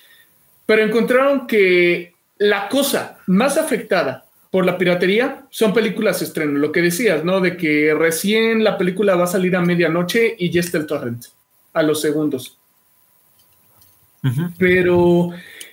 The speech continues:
Speaker 1: esto causa un cuarenta por ciento de desplazamiento de ventas. Para los que no sepan qué es desplazamiento de ventas, significa que de los cien que la vieron,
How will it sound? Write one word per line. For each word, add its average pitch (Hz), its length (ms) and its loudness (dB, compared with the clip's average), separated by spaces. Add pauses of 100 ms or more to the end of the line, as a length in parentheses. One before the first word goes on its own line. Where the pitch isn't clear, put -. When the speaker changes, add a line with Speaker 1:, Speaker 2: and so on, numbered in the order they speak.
(160)
Speaker 1:
esto 240 340 -2
causa 254 560 0
un 220 200 0
cuarenta 214 360 0
por 185 120 -2
ciento 185 240 0
de 190 80 4
desplazamiento 170 600 -2
de 160 100 4
ventas. 143 460 -4 (120)
Para 175 200 2
los 170 160 0
que 180 100 -2
no 196 100 2
sepan 220 320 0
qué 226 80 0
es 196 80 2
desplazamiento 180 720 0
de 160 100 2
ventas, 220 500 0 (460)
significa 214 960 0
que 165 480 0
de 170 240 0
los 170 540 0
cien 262 380 -2
que 277 120 -2
la 226 100 2
vieron, 214 400 0